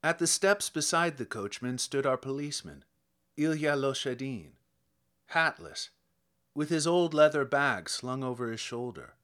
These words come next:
covered with snow all over. His face was red and wet with perspiration. The footman who had gone out to help the guests into the sleigh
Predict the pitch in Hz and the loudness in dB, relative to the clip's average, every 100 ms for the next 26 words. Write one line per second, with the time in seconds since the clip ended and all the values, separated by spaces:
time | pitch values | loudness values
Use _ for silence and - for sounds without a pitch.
0 | _ _ _ _ _ _ _ 160 156 165 | _ _ _ _ _ _ _ 2 4 4
1 | 143 143 135 - 143 143 92 76 107 117 | 0 -4 -2 -4 -2 -4 -4 -8 -4 -4
2 | 127 123 120 - - _ _ _ _ _ | -4 -6 -8 -12 -20 _ _ _ _ _
3 | _ _ _ _ _ _ _ - 170 170 | _ _ _ _ _ _ _ 0 2 2
4 | - 190 175 - 123 120 110 131 143 98 | 2 2 4 0 -4 -6 -2 2 2 0
5 | 80 85 92 90 113 131 - 127 - 127 | -6 -14 -16 -8 0 0 0 -10 -8 -8
6 | 117 - 110 113 113 - - _ _ _ | -8 -8 -6 -6 -8 -12 -16 _ _ _
7 | _ _ _ _ _ _ _ _ _ _ | _ _ _ _ _ _ _ _ _ _
8 | _ _ 139 147 208 208 151 143 139 135 | _ _ -10 4 4 4 -2 0 2 2
9 | 147 143 147 143 127 135 135 139 - 110 | 2 0 2 0 -2 -4 -2 -2 -6 -2
10 | 127 131 - - 123 123 107 101 - 127 | 0 0 -4 -8 -8 -8 -6 -4 -4 -2
11 | 123 80 | -4 -6